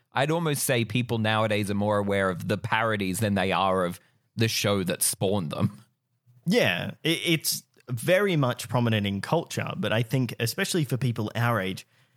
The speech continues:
Speaker 2: we don't really know what the Twilight Zone is, but this is a great introduction into it. A lot of people will then go and look into it a bit more. I legitimately think that it wouldn't have the following it has to this day because,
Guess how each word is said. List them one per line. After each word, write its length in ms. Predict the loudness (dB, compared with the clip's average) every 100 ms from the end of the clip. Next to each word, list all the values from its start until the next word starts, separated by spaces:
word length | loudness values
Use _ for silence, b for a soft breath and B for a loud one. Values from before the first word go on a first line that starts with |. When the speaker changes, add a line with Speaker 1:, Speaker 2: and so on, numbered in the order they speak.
| b 0
Speaker 2:
we 80 |
don't 120 | 2 2
really 180 | 2 2
know 160 | 2
what 220 | 2 -2
the 140 | -2 -4 -6 _
Twilight 420 | 0 0 0 -2
Zone 180 | -2 0
is, 300 | 0 -2 -2
but 180 | -2 0
this 160 | 0
is 140 | 2 0
a 40 |
great 460 | -2 -2 0 2 2
introduction 560 | 2 2 0 0 0
into 300 | 0 0 0
it. 80 | 0
A 120 | 0
lot 220 | 0 0 0
of 80 |
people 320 | 0 0 0 -2
will 100 | 0
then 260 | 0 0
go 280 | 0 2 2
and 180 | 0 0
look 200 | -2 0
into 280 | -2 0 -2
it 60 |
a 40 | -2
bit 200 | -4 -2
more. 380 | 0 2 2 0 B B B B _ -2
I 180 | 0 0
legitimately 600 | 0 0 0 0 0 -2
think 300 | 0 0 0
that 120 | -2
it 160 | -2 -2
wouldn't 380 | 0 2 2 2
have 280 | 2 2 0
the 80 |
following 420 | 0 0 2 2 0
it 80 | -2
has 460 | -2 -2 -2 -4 -10 -8
to 100 | -2
this 300 | 0 0 0
day 500 | -2 -4 -2 -2 -4 -8 _ _ _ _ -4
because, 880 | 0 -2 -2 -4 0 0 0 -4 -6